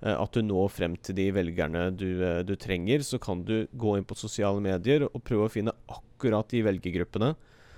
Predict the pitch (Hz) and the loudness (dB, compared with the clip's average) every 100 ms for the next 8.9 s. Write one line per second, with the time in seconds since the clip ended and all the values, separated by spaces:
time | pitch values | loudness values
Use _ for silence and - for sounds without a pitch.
0 | - - - - 117 107 107 98 - 113 | -20 -20 -20 -8 -2 2 2 0 0 -2
1 | 113 - 95 98 165 165 - - _ - | 0 2 2 4 2 0 -14 -20 _ 0
2 | 123 117 104 - 135 127 131 143 - - | 4 6 6 4 4 6 6 4 -2 -20
3 | - - 120 127 123 107 - - 113 101 | -20 -4 0 4 4 2 0 2 2 2
4 | 110 113 120 - 123 127 65 - - - | 4 2 2 -4 -2 -2 -2 -8 -10 -2
5 | 95 120 - 110 - 85 - - 98 101 | 0 0 -2 -6 -2 -2 -2 -4 -2 0
6 | 107 127 80 85 92 - - - - - | 0 0 0 2 2 0 -14 -20 -20 -20
7 | - - - 101 95 92 92 90 90 120 | -20 -8 0 2 4 2 2 0 0 2
8 | 117 98 - 98 95 - 95 92 | 2 0 -2 -2 0 4 4 4